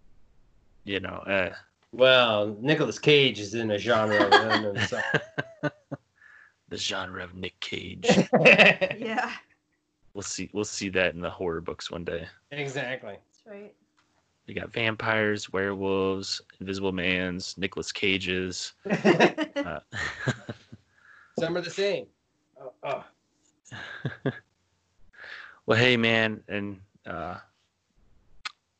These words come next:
Speaker 1: and Emily, um, <laughs>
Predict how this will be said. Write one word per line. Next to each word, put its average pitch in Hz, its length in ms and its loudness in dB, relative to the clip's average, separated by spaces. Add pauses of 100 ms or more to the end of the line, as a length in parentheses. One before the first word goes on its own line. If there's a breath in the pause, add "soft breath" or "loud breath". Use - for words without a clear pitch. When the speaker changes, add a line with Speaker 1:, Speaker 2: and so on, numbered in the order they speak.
(360)
Speaker 1:
and 95 80 -6
Emily, 92 420 -4 (120)
um, 95 400 -2
<laughs> - 1300 -2